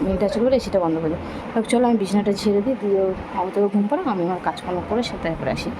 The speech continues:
এগারোটা চো-, দশটা চল্লিশ হয়ে গেছে, এগারোটার মধ্যে ও ঘুম না পারলে উঠতে পারবে না, টানা কদিন ছুটি ছিল।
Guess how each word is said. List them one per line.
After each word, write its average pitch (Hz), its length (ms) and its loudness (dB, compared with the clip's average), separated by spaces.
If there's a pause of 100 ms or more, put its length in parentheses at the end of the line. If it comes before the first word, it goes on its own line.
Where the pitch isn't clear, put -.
(300)
এগারোটা 180 280 2
চো-, 196 200 0
দশটা 196 300 0
চল্লিশ 175 300 -4
হয়ে 170 140 0
গেছে, 156 240 -2 (420)
এগারোটার 185 280 2
মধ্যে 190 220 0
ও 190 180 2
ঘুম 190 160 0
না 196 140 0
পারলে 240 280 0
উঠতে 202 360 -2
পারবে 156 280 -2
না, 165 80 -2 (240)
টানা 180 220 -4
কদিন 180 220 -2
ছুটি 208 200 -4
ছিল। 247 180 0